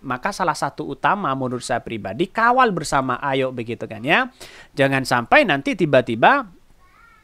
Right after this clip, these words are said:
diam, tidak ingin ribet dan sebagainya begitu. Ini kan, eh, eh, eh, kasihan begitu, dua ratus dua puluh juta suara ini gimana begitu kan ya.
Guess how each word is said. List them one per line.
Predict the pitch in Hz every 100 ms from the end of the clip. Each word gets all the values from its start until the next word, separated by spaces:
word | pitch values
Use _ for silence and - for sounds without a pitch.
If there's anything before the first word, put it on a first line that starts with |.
| -
diam, | 123 131 175 196 160
tidak | 151 143
ingin | 139 143 127
ribet | 135 165 131
dan | 123
sebagainya | 123 113 117 151 139
begitu. | 123 113 110 107
Ini | 127 180
kan, | 190 185 - - - _ -
eh, | 135
eh, | 135 139 135 135
eh, | 143 135 127 -
kasihan | - 240 214 156
begitu, | 131 123
dua | 143 139
ratus | 135 - 135
dua | 139
puluh | 131 135 135
juta | 135 - 131
suara | 139 131 190
ini | 220 190 208
gimana | 143 143 220 151
begitu | 131 127 123 117
kan | 107 98
ya. | 135 208 247